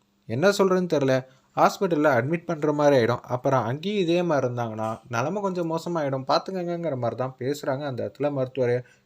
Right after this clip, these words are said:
இதை கேட்டோன்னு வந்து பேரதிர்ச்சியாகி நிக்கிறாங்க செல்வமுருகன், வெற்றியோட அப்பாவும் நம்ம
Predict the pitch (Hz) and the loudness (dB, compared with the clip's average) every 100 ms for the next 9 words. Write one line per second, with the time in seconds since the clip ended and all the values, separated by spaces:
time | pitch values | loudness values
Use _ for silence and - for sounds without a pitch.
0 | - 165 233 226 202 196 190 185 180 190 | -8 0 2 4 2 2 0 0 0 2
1 | 185 170 170 170 151 139 139 135 113 117 | 2 -2 -2 -2 0 -4 -4 -4 -2 -2
2 | 131 _ _ _ - 151 175 208 185 131 | -4 _ _ _ -6 0 4 4 4 0
3 | 120 139 123 120 175 165 110 - 131 110 | 0 -2 -2 -2 0 2 0 0 0 0
4 | 110 120 - - 123 110 113 | 0 -4 -10 -10 -4 0 0